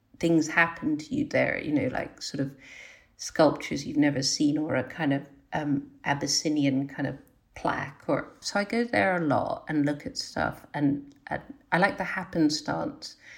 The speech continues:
But if I'm honest, probably the National Gallery is the place I go more than any other. And it's funny though, recently, 'cause, you know, they change it quite a lot. Or, well, for a long time, it felt like they never changed, and I was really happy. And,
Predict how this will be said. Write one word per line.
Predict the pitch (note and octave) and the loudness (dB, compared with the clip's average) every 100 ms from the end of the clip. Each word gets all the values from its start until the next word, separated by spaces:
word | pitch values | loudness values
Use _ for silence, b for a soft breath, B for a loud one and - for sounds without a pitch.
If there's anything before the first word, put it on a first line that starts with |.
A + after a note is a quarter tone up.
| B B B _ _ _ | B B B _ _ _
But | - - - - - | 8 8 8 4 -2
if | A#3+ | 0
I'm | A3+ A#3 | 2 4
honest, | A#3+ A3+ - | 4 2 -2
probably | - G3 F#3 | -4 -2 0
the | F3 | 0
National | F3 F3+ F3 - - D#3+ | 4 4 2 -4 -2 0
Gallery | D3+ D3 D3 C#3+ - | 2 2 2 0 -2
is | D3+ - - | -6 -6 -12
the | |
place | - - D3+ C#3+ - - | -10 0 2 2 -4 -6
I | D#3 D3 | -4 -2
go | C#3 C#3 | 2 2
more | D3 D#3 D3+ D3+ | 0 0 0 0
than | D3+ C#3+ | 0 -2
any | C#3 B2 A#2+ | 0 0 2
other. | C#3 D3 - | 2 0 -4
And | - - C3+ - b b b b b b b _ | -2 0 0 0 b b b b b b b _
it's | - | 2
funny | A3+ G#3+ | 4 6
though, | G3+ | 4
recently, | F3 F#3 G3 - D3+ | 4 2 0 0 0
'cause, | E3+ F#3 E3+ - _ _ | 0 -4 -6 -8 _ _
you | F3 | -2
know, | G3+ A3 | 2 2
they | G3+ | 0
change | G3 - G3+ G3+ F#3+ - _ | -2 -4 -4 -6 -12 -18 _
it | D3+ C#3+ | -6 -6
quite | - C#3+ | 0 2
a | C#3 | 4
lot. | D3 C#3+ - - _ _ _ - | 4 2 0 -10 _ _ _ 2
Or, | E3 - - - _ - | 2 2 -4 -20 _ 2
well, | F3 F3 | 4 4
for | - | 2
a | G3+ | 2
long | G#3+ A3+ | 4 2
time, | F#3+ | 0
it | C#3 | 0
felt | F#3 | 0
like | D#3 - | 0 0
they | D#3 | 0
never | D#3 D3+ | 2 0
changed, | D#3+ - D3 D3 C#3+ | -4 -2 0 0 -2
and | - | -4
I | C3 | -4
was | C3 | -4
really | - C#3+ | -4 -4
happy. | - D3 C#3+ - E3+ | -4 -6 -6 -6 -2
And, | D3+ | -2